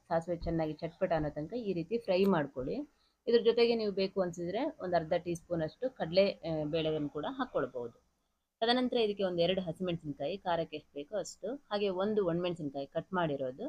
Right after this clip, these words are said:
ಹಾಗೆ ಒಂದು ಗರಿ ಆಗುವಷ್ಟು ಕರಿಬೇವಿನ ಸೊಪ್ಪನ್ನು ಕೂಡ ಹಾಕ್ಬಿಟ್ಟು ಚೆನ್ನಾಗಿ ಆ ಹಸಿಮೆಣಸಿನಕಾಯಿದೆಲ್ಲ ಹಸಿ ವಾಸನೆ ಹೋಗೋ ತನಕ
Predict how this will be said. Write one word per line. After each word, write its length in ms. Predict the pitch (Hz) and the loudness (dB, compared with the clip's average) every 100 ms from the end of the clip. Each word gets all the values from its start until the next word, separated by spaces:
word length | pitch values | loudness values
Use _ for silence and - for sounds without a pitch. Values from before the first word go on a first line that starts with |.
| 302 226 | -6 -4
ಹಾಗೆ 200 | 208 208 | 0 0
ಒಂದು 300 | 175 196 202 | 0 -2 2
ಗರಿ 240 | 190 170 | 4 4
ಆಗುವಷ್ಟು 540 | 156 147 147 147 - 277 294 | 0 0 -4 -4 -8 -10 -6
ಕರಿಬೇವಿನ 400 | 190 180 196 190 | -4 0 0 0
ಸೊಪ್ಪನ್ನು 320 | 170 - 156 147 | -4 -8 -8 -6
ಕೂಡ 160 | 151 | -6
ಹಾಕ್ಬಿಟ್ಟು 520 | 160 147 - 139 - 302 - _ _ _ - | -6 -10 -10 -12 -8 -8 -10 _ _ _ -2
ಚೆನ್ನಾಗಿ 420 | 196 170 156 175 285 - _ _ | 0 2 0 -2 -4 -8 _ _
ಆ 60 | 185 | -4
ಹಸಿಮೆಣಸಿನಕಾಯಿದೆಲ್ಲ 960 | 175 208 202 196 196 185 160 156 160 175 | -2 0 0 0 -2 0 0 0 -2 -4
ಹಸಿ 240 | 160 190 | -4 -2
ವಾಸನೆ 340 | 170 151 - 151 | 0 -2 -4 -6
ಹೋಗೋ 240 | 151 143 | -4 -6
ತನಕ 280 | 135 143 | -6 -6